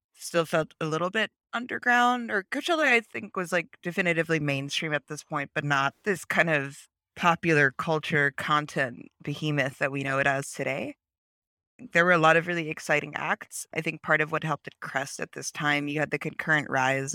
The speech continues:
of E D M and, like, kinda, like, maximalist aspect of culture and music. And then you also had, that's, this is around when the sort of, like, nostalgia bookings really started. Like,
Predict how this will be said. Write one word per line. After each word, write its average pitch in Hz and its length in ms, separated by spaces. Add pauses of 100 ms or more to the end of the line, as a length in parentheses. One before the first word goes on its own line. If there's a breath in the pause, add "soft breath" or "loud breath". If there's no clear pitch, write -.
of 135 240
E 139 140
D 135 160
M 143 320 (400)
and, 135 140
like, 135 160
kinda, 139 220
like, 131 140
maximalist 139 1120 (300)
aspect 160 480
of - 160
culture - 340
and 180 80
music. 175 460 (440)
And 170 140
then 170 80
you 170 140
also 151 320
had, 151 640 (100)
that's, - 320
this 160 160
is 165 100
around 160 280
when 147 160
the 151 80
sort 147 180
of, 147 100
like, - 200
nostalgia 147 580
bookings 180 480
really 165 220
started. 185 580 (340)
Like, 160 140